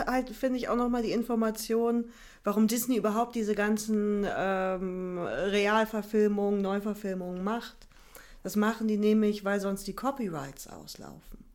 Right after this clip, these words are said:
Sonst könnte jeder damit bald, und das wollen sie verhindern, und deswegen machen sie diese Remakes, weil sie damit rechtlich irgendwie sich nochmal weitere dreißig Jahre oder so verschaffen können.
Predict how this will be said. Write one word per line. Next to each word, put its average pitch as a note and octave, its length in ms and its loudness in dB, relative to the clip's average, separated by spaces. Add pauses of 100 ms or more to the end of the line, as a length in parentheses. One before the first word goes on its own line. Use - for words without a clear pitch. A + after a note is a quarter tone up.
(140)
Sonst G3 340 -2
könnte A3 380 4
jeder A3 420 4
damit F3 440 -2
bald, C#3+ 360 -4
und D#3+ 140 -8
das F#3 160 -6
wollen F#3+ 180 0
sie F#3+ 120 -4
verhindern, G#3 560 0
und D#3 120 -6
deswegen G3+ 400 -2
machen G3 300 0
sie G3 80 -4
diese F#3 280 -4
Remakes, G#3 540 2
weil E3+ 140 -4
sie F3 120 -6
damit F#3 280 -2
rechtlich G3 560 -2
irgendwie G3 500 -4
sich F#3 180 -6
nochmal F#3+ 280 -4
weitere G#3+ 340 0
dreißig E3 420 -8
Jahre D3+ 260 -6
oder C#3+ 240 -6
so D#3 160 -12
verschaffen - 500 -16
können. - 280 -20